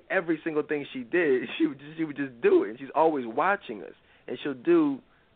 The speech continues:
whatever it is that we do. She'll just do it. And so that's what I'm saying, y'all. And she's only two.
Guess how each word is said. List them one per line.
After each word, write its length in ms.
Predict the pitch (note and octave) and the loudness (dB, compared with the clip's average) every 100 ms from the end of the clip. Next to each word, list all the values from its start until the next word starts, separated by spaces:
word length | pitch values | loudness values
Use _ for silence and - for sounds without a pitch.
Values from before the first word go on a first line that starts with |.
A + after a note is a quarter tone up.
| _ | _
whatever 400 | B2 C3+ F3 E3+ | 2 6 6 4
it 80 | D#3+ | 0
is 160 | D3+ C#3+ | 0 0
that 140 | B2+ | 0
we 120 | C3 | -2
do. 160 | C3+ C3 | -4 -6
She'll 100 | C3 | -8
just 200 | B2 A#2+ | -12 -10
do 160 | D3 E3+ | -8 -8
it. 80 | - _ _ _ _ _ | -10 _ _ _ _ _
And 100 | A#2+ C3+ | -8 -2
so 80 | E3+ | 0
that's 180 | G3+ F#3+ | 2 2
what 80 | |
I'm 120 | D#3 C3+ - | 2 0 -4
saying, 260 | F3+ E3 D3 | 0 2 4
y'all. 120 | D3+ | 2
And 140 | D3+ D#3+ | 0 -4
she's 140 | G#3+ G3+ | -2 0
only 260 | F3 C#3 - - | 0 -2 -6 0
two. 260 | A3+ C3+ | 0 0